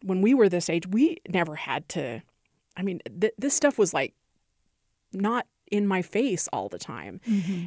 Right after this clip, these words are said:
Speaker 1: And these kids, it's totally in their face all the time. And they are being forced to make choices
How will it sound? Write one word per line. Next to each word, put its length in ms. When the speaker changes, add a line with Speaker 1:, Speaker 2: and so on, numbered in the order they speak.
Speaker 1:
And 160
these 160
kids, 460
it's 200
totally 540
in 120
their 120
face 340
all 120
the 100
time. 380
And 100
they 80
are 120
being 220
forced 500
to 60
make 220
choices 800